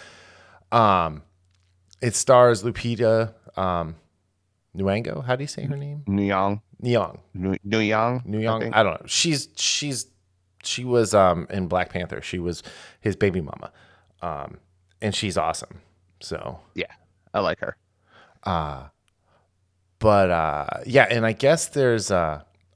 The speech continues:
Speaker 1: a Ryan, also moved, the Ryan Reynolds Krasinski star If is moved to May seventeenth, twenty twenty-four, moved up a week. And there's an untitled SpongeBob SquarePants movie that moved from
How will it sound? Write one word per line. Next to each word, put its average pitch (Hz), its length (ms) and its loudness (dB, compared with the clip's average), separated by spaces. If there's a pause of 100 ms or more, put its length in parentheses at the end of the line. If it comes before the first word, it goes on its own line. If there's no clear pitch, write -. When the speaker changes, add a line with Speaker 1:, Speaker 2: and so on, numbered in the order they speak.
(120)
Speaker 1:
a 95 100 -2
Ryan, 107 840 -4 (1400)
also 110 360 2
moved, 110 240 -2
the 90 80 -2
Ryan 139 260 2
Reynolds 135 300 0
Krasinski 104 540 -2
star 95 600 0
If 107 420 -2 (920)
is 98 180 -6
moved 107 500 -2
to - 120 -6
May 101 200 2
seventeenth, 104 600 0
twenty 147 240 0
twenty-four, 143 440 -2
moved 92 300 -4
up 110 220 4
a - 20 -2
week. 156 400 -6 (580)
And 120 140 0
there's 107 220 4
an 110 160 -2
untitled 127 480 -2
SpongeBob 110 520 -2
SquarePants 107 520 0
movie 90 560 -2 (360)
that 98 240 4
moved 98 300 -2
from 90 400 -6